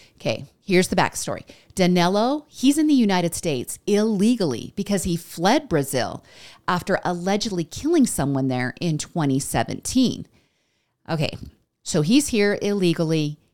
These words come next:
He meets up with Deborah. They date for a while. She calls it off, but she knows dirt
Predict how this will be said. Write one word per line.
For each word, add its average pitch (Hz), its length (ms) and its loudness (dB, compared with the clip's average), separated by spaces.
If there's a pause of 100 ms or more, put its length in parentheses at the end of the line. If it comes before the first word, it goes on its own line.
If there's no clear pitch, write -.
He 156 160 -4
meets 208 280 0
up 247 160 0
with 254 140 -2
Deborah. 156 440 -2 (840)
They 185 280 2
date 196 300 0
for 175 200 -2
a 170 60 4
while. 151 600 0
She - 400 -2
calls 226 400 0
it 190 80 2
off, 160 480 -2
but - 140 -6
she 214 360 2
knows 220 460 2
dirt 190 320 -2